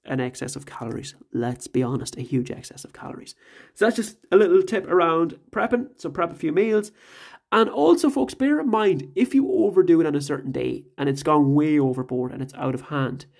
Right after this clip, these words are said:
just take the calories down the next day. That's all you have to do. So you can balance it out. I say this to clients all the time, even if they're eating out at a weekend, I would always recommend to them, if it goes a little bit overboard, all you do is reduce calories for a day or two afterwards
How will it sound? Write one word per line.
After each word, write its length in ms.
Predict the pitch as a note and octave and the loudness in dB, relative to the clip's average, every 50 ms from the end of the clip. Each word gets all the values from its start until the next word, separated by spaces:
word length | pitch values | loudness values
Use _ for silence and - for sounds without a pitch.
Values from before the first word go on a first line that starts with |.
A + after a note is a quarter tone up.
| _ _ - - _ _ _ _ _ _ - | _ _ -20 -20 _ _ _ _ _ _ -6
just 220 | C3 C#3+ A3+ A3+ - | -2 -2 -2 -2 0
take 160 | E4 D4 - | -4 -4 -4
the 40 | A#3+ | -6
calories 400 | - - F3+ E3+ E3+ D#3 C3+ C#3 | -8 -4 -2 0 0 0 0 0
down 160 | C#3 B2+ C3+ | 0 0 0
the 80 | B2+ | 0
next 200 | B2 B2+ C3 - | -2 -4 -4 -4
day. 240 | - C3+ A#2+ B2+ - - _ _ _ _ - | -4 -4 -4 -4 -6 -14 _ _ _ _ 0
That's 160 | D#3+ E3 E3 | 0 2 4
all 160 | E3 D#3+ D#3 | 4 4 2
you 60 | D3 | 2
have 100 | D#3 C#3 | 0 -4
to 80 | C#3+ C3 | -6 -6
do. 180 | - - - - | -6 -6 -6 -8
So 100 | - - | -4 0
you 100 | C3+ C#3 | 0 0
can 140 | C3+ D#3+ C#3+ | 0 0 0
balance 380 | C#3 D3+ D3+ D#3 D#3+ - - C#3 | 2 2 2 2 2 0 -2 -2
it 40 | C3+ | -4
out. 220 | B2+ B2+ - - _ _ _ _ _ _ _ _ | -4 -4 -8 -14 _ _ _ _ _ _ _ _
I 100 | - C#3+ | -6 -4
say 180 | C3+ C#3+ F#3 F#3+ | 0 2 2 2
this 140 | G3 G3 - | 2 0 -4
to 60 | D#3 | -6
clients 320 | C#3+ - D#3 C#3+ D3 C#3 | -10 -8 -6 -4 -4 -4
all 140 | C#3 C#3+ C#3 | -4 -2 -4
the 80 | C3 - | -4 -4
time, 180 | - C#3+ C3+ | -4 -4 -2
even 160 | C3+ C3 C3 C3 | -2 -2 -2 -4
if 80 | C3 | -4
they're 120 | - C3+ D3 | -2 0 2
eating 180 | D3+ D3 - | 2 0 0
out 180 | C3 C3 C3 C3+ | -2 -2 -2 -2
at 60 | C3+ | -4
a 60 | B2 | -4
weekend, 400 | B2+ C3+ B2+ - C#3+ D#3 F3 - - | -4 -4 -2 -2 0 0 0 0 0
I 60 | C#3+ | 0
would 100 | C#3+ C#3+ | 0 2
always 260 | C#3+ D3 C#3+ C#3 C3+ | 2 2 0 0 0
recommend 420 | C#3 B2+ - - B2+ C3 C3+ C#3 | -2 -4 -4 -4 -4 -2 -2 -2
to 60 | C#3 - | -2 -2
them, 200 | C#3 C3 C3 - - - - - - _ _ _ | -2 -2 -4 -6 -16 -20 -20 -20 -20 _ _ _
if 220 | - D#3+ A#3 A#3 - | 2 2 2 4 4
it 160 | F#3 E3+ F3+ | 2 0 2
goes 220 | - D3 C#3 C#3 | 2 0 2 2
a 20 | C3 | 0
little 160 | C#3 - C3+ | -4 -4 -6
bit 80 | - - | -8 -8
overboard, 540 | - - - A#2+ - E3 E3+ E3 D3 D3 - - | -8 -8 -6 -2 4 6 6 6 4 2 -4 -6
all 200 | - D#3+ E3 E3+ | -2 -2 -2 0
you 60 | E3 | 0
do 140 | D3 C#3 C3+ | -2 -2 -2
is 80 | B2+ C3 | -2 -4
reduce 260 | C3 B2+ C3 B2+ C3 | -4 -4 -4 -6 -6
calories 400 | - - B2+ B2 B2 A#2+ A#2+ A#2+ | -6 -8 -6 -4 -2 -2 -4 -4
for 80 | A#2+ | -4
a 40 | A#2 | -4
day 120 | B2+ B2 B2 | -4 -4 -4
or 60 | A#2+ | -4
two 160 | - - - | -6 -6 -4
afterwards 520 | - C3 C3+ C#3 C#3 - D3+ D3 C#3+ C#3+ | -2 0 0 0 0 -2 -2 -2 -2 -6